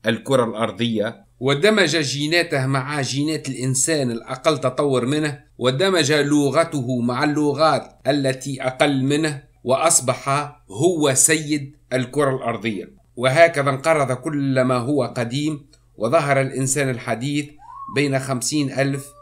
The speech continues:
إلى قرابة عشرين ألف سنة قبل الآن. وهكذا نختم هذه الفيديو،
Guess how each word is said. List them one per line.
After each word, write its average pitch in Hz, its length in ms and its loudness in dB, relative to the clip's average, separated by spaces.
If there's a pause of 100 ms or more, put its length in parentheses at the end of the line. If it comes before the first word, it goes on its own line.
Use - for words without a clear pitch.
(300)
إلى 131 220 2
قرابة 131 540 0
عشرين 131 400 -4
ألف 127 220 -6
سنة 135 460 -4 (200)
قبل 127 200 0
الآن. 104 400 -2 (500)
وهكذا 120 540 0
نختم 123 420 -4
هذه 117 400 -4
الفيديو، 120 720 -6